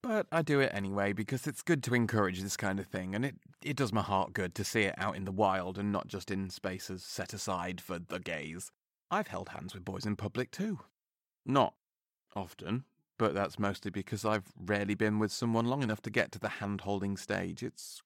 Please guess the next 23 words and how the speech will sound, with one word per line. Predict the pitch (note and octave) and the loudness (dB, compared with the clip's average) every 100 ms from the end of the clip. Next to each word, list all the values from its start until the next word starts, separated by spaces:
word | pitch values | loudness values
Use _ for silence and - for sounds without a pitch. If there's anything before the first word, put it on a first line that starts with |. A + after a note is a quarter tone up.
| _ | _
quite | G3 E3 | -4 -2
a | |
milestone. | A#2 D3 D#3+ C3+ F#2 F#2+ F#2 _ _ _ _ _ - | -2 -2 -6 -6 -6 -6 -8 _ _ _ _ _ 6
Normally | B2 D#3 G#2+ F#2 | 10 10 10 8
I'm | F#2+ | 6
just | G#2 G2+ | 4 2
like, | A2+ G#2 - - _ _ | 4 4 2 -20 _ _
"Well, | - G3+ A2+ | 6 8 8
you're | A2 D3+ | 6 6
very | G#2 F#2+ | 8 6
attractive. | F2+ G2+ A#2 G2+ F#3 - | 4 6 6 6 2 6
Perhaps | C3+ F3 - | 8 8 8
I | D3 | 4
could | A#2 | 6
buy | G2 D3 | 10 12
you | D3 | 12
several | C#3 E3 F3+ | 6 4 4
drinks | F3+ F3+ E2 - | 6 4 4 2
and | G#2 | 6
then | A2 A2+ | 6 6
kiss | A2 F#2+ | 4 2
your | G#2 | 4
face." | G2+ C3 G2 | 10 10 10